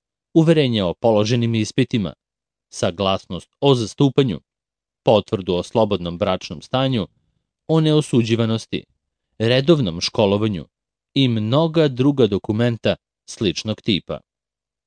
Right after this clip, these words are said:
Prevodilac i sudski tumač Novi Bečej izdaje overene potvrde svih vrsta dozvola,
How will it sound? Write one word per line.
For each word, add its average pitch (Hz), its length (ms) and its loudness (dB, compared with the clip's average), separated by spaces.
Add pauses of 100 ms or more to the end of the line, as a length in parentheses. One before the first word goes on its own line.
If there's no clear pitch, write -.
(100)
Prevodilac 139 640 2
i 139 60 0
sudski 135 420 0
tumač 135 420 -2
Novi 104 420 0
Bečej 113 360 0 (640)
izdaje 165 420 2 (100)
overene 156 500 2
potvrde 127 640 0
svih 147 520 0
vrsta 120 420 0
dozvola, 101 500 0